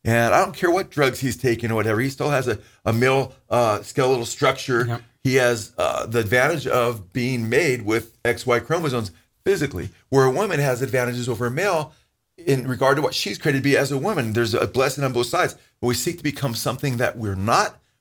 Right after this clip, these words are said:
Speaker 1: we become monstrous.
Speaker 2: Yeah, and I think this is a perfect example of a number of things. Uh, first of all, you, you brought this out already, and you'll hear that, that statement, right, from the left,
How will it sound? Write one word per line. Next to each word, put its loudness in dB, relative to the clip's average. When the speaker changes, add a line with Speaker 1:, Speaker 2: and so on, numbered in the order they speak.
Speaker 1:
we 0
become -2
monstrous. -6
Speaker 2:
Yeah, 4
and 0
I 0
think -2
this 0
is 0
a 0
perfect -4
example -4
of -2
a 2
number 2
of -4
things. -16
Uh, 0
first -2
of -8
all, 0
you, -4
you -2
brought 2
this -6
out 2
already, -2
and 0
you'll 0
hear 0
that, 2
that -4
statement, -2
right, -4
from -6
the -4
left, -2